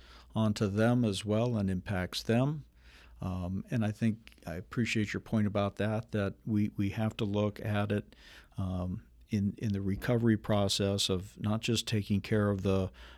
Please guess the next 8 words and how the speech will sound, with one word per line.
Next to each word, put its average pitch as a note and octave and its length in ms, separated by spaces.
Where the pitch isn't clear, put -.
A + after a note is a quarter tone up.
the G#2+ 80
responder, G2 960
but F#2+ 280
including, A2 1040
uh, G2+ 240
the F#2+ 140
family A2+ 480
members F#2+ 720